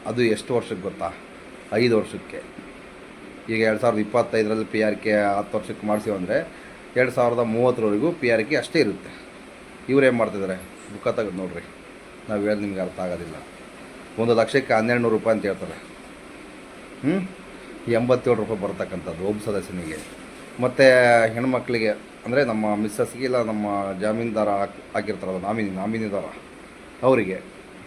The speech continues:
ಅವ್ರಿಗೆ ಎಂಬತ್ತೇಳು ರೂಪಾಯಿ. ಇಲ್ಲ ನೂರು ರೂಪಾಯಿ ಅಂದ್ಕೊಂಬಿಟ್ರು, ನೂರು, ನೂರು, ಇನ್ನೂರು ರೂಪಾಯಿ.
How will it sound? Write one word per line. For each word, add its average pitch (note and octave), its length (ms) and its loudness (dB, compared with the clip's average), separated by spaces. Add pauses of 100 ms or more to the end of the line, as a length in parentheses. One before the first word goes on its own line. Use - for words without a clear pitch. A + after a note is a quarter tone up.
(720)
ಅವ್ರಿಗೆ C#3+ 260 8
ಎಂಬತ್ತೇಳು A2 400 0
ರೂಪಾಯಿ. F2+ 280 -10
ಇಲ್ಲ C3+ 160 4
ನೂರು C3+ 220 4
ರೂಪಾಯಿ C#3 300 4
ಅಂದ್ಕೊಂಬಿಟ್ರು, F#2+ 400 -4
ನೂರು, B2 160 0
ನೂರು, A#2+ 160 0
ಇನ್ನೂರು G#2 280 2
ರೂಪಾಯಿ. E2 260 -10